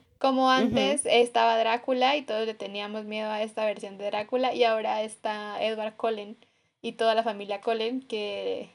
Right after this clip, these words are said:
Speaker 1: es un ídolo adolescente de amor. Como, o sea, cómo nos vamos metiendo en el, en el terreno del terror para robarle sus propias cosas.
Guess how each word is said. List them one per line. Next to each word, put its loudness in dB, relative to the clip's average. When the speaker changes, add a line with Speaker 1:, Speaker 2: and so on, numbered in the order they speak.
Speaker 1:
es -4
un 2
ídolo 4
adolescente -2
de -4
amor. -6
Como, 0
o -2
sea, 2
cómo 4
nos -2
vamos 4
metiendo 0
en 0
el, -2
en -8
el -4
terreno 0
del -2
terror -4
para 2
robarle -2
sus -10
propias -6
cosas. -10